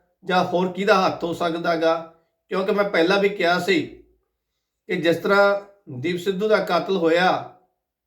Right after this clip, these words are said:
ਸਾਰੀ ਇੱਕ ਵਿਉਂਤਬੰਦੀ ਦੇ ਤਹਿਤ ਕਿ ਇਹਨਾਂ ਨੂੰ ਪਤਾ ਲੱਗ ਗਿਆ ਸੀ ਕੁਲਦੀਪ ਸਿੱਧੂ ਕਿ ਉਹ ਸਿੱਖ ਨੌਜਵਾਨ ਦੇ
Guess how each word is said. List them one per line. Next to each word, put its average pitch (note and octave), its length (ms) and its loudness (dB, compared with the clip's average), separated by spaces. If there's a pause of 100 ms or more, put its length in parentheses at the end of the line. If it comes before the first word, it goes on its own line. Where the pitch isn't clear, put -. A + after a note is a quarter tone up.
(340)
ਸਾਰੀ F#3 320 0
ਇੱਕ G3 260 0 (460)
ਵਿਉਂਤਬੰਦੀ F3 640 -2
ਦੇ F#3 140 0
ਤਹਿਤ E3+ 400 -2
ਕਿ - 1000 -6
ਇਹਨਾਂ G3 180 2
ਨੂੰ G3 140 0
ਪਤਾ F3+ 220 -2
ਲੱਗ F#3+ 220 2
ਗਿਆ F#3 200 0
ਸੀ G3 140 -2
ਕੁਲਦੀਪ E3+ 460 -2
ਸਿੱਧੂ F#3 320 0 (960)
ਕਿ G3 160 -2
ਉਹ G3+ 160 4
ਸਿੱਖ F#3 320 -2
ਨੌਜਵਾਨ E3+ 760 2
ਦੇ F3+ 120 -2